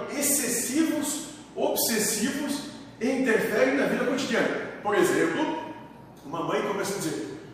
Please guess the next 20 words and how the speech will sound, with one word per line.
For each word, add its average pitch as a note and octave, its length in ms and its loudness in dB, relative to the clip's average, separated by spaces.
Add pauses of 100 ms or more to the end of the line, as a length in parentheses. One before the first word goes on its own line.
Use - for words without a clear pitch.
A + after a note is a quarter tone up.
(100)
"Ah, F#3+ 240 0
mas - 140 -2
como F3+ 180 -2
é B3+ 40 0
que B3+ 240 0
meu E3 160 -2
filho F3 340 -6
foi E3+ 160 -2 (180)
chegar C#3+ 300 -4
nisso? D3 320 -8 (260)
Por F#3+ 140 -6
que, C#4 160 -4
assim, A#3 340 0
onde C#4 380 4
foi A#3+ 460 4
que G#3+ 100 0
eu F#3+ 220 8
errei? D#3+ 440 2 (160)
O - 40 -14
que, D#4+ 160 6